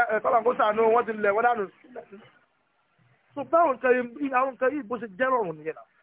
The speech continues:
Àfáà yóò sọ, "Ah, rárá, n ta, ah, n tó sọ yẹn, ah, ẹ lọ fi eléyìí hàn náà." Làálàá bá tó bá rí eléyìí, yóò ṣe kí ni o?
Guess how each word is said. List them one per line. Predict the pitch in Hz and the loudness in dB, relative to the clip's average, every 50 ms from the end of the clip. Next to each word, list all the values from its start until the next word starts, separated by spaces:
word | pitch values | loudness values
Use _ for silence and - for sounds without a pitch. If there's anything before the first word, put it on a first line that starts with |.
| _ _ _ _ _ | _ _ _ _ _
Àfáà | 180 - - 320 311 | -8 0 2 2 2
yóò | 294 285 262 | 2 0 0
sọ, | 254 | 0
"Ah, | 240 247 254 | 2 2 4
rárá, | 247 254 262 254 262 - _ | 4 4 4 2 0 -2 _
n | _ 208 208 | _ -14 -8
ta, | 202 247 226 226 - | 0 0 0 2 2
ah, | 233 220 220 | 0 -2 -2
n | 220 220 | -6 -8
tó | 208 254 247 | -6 -8 -6
sọ | - 233 | -4 -4
yẹn, | 202 202 202 202 | -4 -4 -4 -4
ah, | 226 240 - _ _ _ _ | -6 -8 -8 _ _ _ _
ẹ | _ - 196 | _ -6 -2
lọ | 208 202 202 196 | 0 0 0 0
fi | - 214 | 0 0
eléyìí | 233 247 233 226 226 226 220 196 | 2 4 4 4 2 0 -4 -8
hàn | 160 156 | -8 -4
náà." | 160 175 180 _ _ _ _ _ _ 165 | -4 -4 -6 _ _ _ _ _ _ -6
Làálàá | 165 175 190 233 247 247 196 | -2 0 0 0 0 -2 0
bá | 170 208 214 | 0 0 -2
tó | 208 233 | 0 2
bá | 233 233 233 | 2 4 4
rí | 233 | 4
eléyìí, | 240 240 233 214 160 | 4 4 2 2 2
yóò | - 214 233 | 0 0 0
ṣe | - 190 | 0 -2
kí | 160 208 | -4 -4
ni | 196 196 | -4 -2
o? | 190 180 | -4 -4